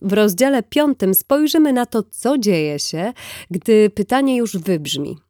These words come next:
Zadaliśmy dobre pytanie i co dalej? Teraz będziemy prowadzić rozmowę.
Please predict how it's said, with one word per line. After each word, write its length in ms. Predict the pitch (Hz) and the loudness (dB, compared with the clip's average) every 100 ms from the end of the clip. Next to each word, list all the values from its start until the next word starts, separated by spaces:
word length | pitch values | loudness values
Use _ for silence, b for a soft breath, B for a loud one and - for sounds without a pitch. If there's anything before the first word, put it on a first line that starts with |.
| _ _ _ 202 | _ _ _ -4
Zadaliśmy 560 | 208 302 349 - 269 | -2 0 0 0 0
dobre 320 | 190 185 226 | 2 0 0
pytanie 580 | - 269 - 135 - 143 | -2 -6 -6 -8 -8 -12
i 160 | - 208 | -8 -4
co 160 | - | 0
dalej? 480 | 339 208 131 135 151 - _ B B B B _ - | 2 0 -2 -8 -12 -16 _ B B B B _ -4
Teraz 500 | 190 160 170 226 - | -2 -2 -4 -6 -4
będziemy 520 | 254 269 190 165 208 | -2 0 0 -2 -2
prowadzić 560 | - 269 175 160 180 | -2 -2 -2 -4 -8
rozmowę. 540 | 226 269 311 320 170 | -4 0 2 0 -2